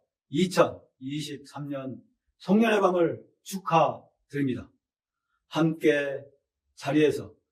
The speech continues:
여러분의 노고에 감사 인사 말씀을 드려야 하는데 이렇게 영상으로 인사드리게 돼 아쉽습니다.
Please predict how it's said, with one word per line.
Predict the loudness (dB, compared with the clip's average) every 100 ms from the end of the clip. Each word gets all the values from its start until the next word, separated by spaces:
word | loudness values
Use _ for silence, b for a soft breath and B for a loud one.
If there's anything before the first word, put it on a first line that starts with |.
| _ _ _
여러분의 | 4 6 6 2 -2 -2
노고에 | 0 0 0 0 -2 -6 _ _ _ _
감사 | 4 6 8 6 2
인사 | 0 -4 -2 -4 -6 _ _
말씀을 | -6 -4 -2 0 0 -2 -6 -12 _
드려야 | -2 0 2 0
하는데 | -2 -8 -8 -10 -18 _ _ _ _ _
이렇게 | -2 -2 -2 -2 -2 -6 _ _ 0
영상으로 | 4 6 4 2 2 2 0 -6 _ -12
인사드리게 | -8 0 2 2 -2 -12 -14 -8 -6
돼 | -6 -8 -10 _ _ _ -12
아쉽습니다. | -6 -6 -8 -12 -16